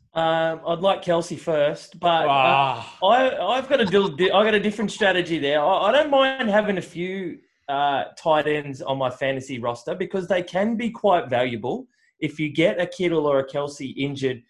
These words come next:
Speaker 1: and there's not a lot of high-scoring, uh, tight ends, and it's one position, um, they can be quite valuable. Um, look, there's plenty of other, there's plenty of wide receivers and running backs, uh, in the competition. I like to have a couple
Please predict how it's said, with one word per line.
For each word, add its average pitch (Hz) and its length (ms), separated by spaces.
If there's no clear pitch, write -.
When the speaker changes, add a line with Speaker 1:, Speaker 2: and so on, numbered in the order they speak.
Speaker 1:
and 143 120
there's 147 160
not 165 200
a 185 40
lot 170 220
of 135 120
high-scoring, 127 840
uh, 113 160
tight 127 220
ends, 127 240
and 131 100
it's 120 140
one 143 220
position, 131 560
um, 139 440
they 165 120
can 196 140
be 214 100
quite 226 340
valuable. 185 500
Um, 151 320
look, 170 180
there's 147 180
plenty 180 260
of 175 80
other, 170 140
there's 156 180
plenty 170 240
of 160 100
wide 156 220
receivers 135 500
and 127 180
running 135 260
backs, 139 400
uh, 120 340
in 139 140
the 127 60
competition. 127 600
I 127 80
like 160 200
to 151 60
have 143 140
a 131 60
couple 156 500